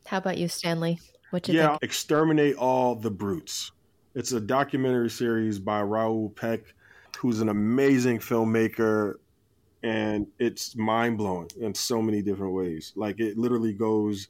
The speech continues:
Speaker 2: throughout the world and shows the impact of colonization and genocide on the African continent,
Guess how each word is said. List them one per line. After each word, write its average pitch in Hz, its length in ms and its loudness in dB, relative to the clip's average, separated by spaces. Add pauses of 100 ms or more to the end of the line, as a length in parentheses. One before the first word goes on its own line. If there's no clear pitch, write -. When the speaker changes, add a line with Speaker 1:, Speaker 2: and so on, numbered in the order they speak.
(100)
Speaker 2:
throughout 120 540 2
the 120 60 -4
world 110 440 0
and 101 100 -2
shows 107 840 -2 (460)
the 104 220 -2
impact 107 400 -2
of 101 100 -12
colonization 104 1120 0
and 98 180 -4
genocide 101 760 -2
on 92 560 -4 (540)
the 95 140 -4
African 104 420 -2
continent, 101 800 -4